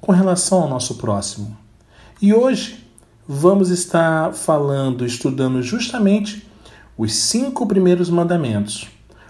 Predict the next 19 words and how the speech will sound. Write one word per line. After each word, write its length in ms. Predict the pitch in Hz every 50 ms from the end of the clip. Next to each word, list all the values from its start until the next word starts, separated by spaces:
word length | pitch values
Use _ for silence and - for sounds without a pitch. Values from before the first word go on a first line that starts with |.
| - -
Os 140 | - 123 117
cinco 480 | - - - - 285 311 330 320 -
primeiros 340 | - 175 143 143 143 131 131
mandamentos 800 | - 139 127 123 123 120 120 120 117 127 160 180 - - - - -
ligados 800 | 196 208 208 170 143 139 131 123 120 117 113 110 113 113 113 151
a 80 | 170
Deus, 540 | 170 147 135 131 139 156 156 - - - - - - - - _
já 220 | - 151 160 202 220
dividido 600 | 196 196 196 180 180 170 147 147 160 156 165 165
nas 220 | 165 160 151 -
duas 380 | - 151 180 208 247 226 - -
partes. 640 | - - 127 120 113 - - - - - - - _ _ _ _ _ -
São 240 | - - - 202 196
esses. 560 | 160 131 117 113 - - - - - - - - - _ - - - _ _ _ _
Vamos 340 | - 233 262 285 247 - -
ler 420 | - 135 139 131 123 127 - - - - - _ _ _ _ _ - - - - - - _ _ - _ _ -
Êxodo 440 | 165 190 202 165 139 131 120 127 117
capítulo 560 | 117 123 110 - - 196 202 196 190 202 214
vinte, 440 | 180 147 147 143 151 147 - -